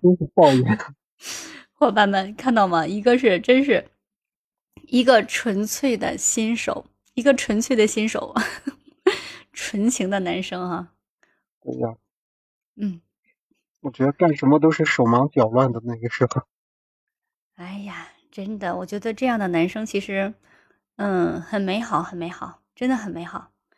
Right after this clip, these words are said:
Speaker 2: <laughs> 有些男生可能会经验很多，但是他的感情，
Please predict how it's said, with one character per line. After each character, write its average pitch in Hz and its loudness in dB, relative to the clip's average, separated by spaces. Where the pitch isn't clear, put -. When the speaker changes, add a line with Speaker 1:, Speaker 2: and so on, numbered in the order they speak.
Speaker 2:
<laughs> - -10
有 220 4
些 277 4
男 233 6
生 240 2
可 208 0
能 196 -2
会 208 6
经 233 -2
验 214 2
很 175 -2
多， 196 2
但 233 2
是 233 2
他 - -4
的 269 4
感 175 0
情， 202 -4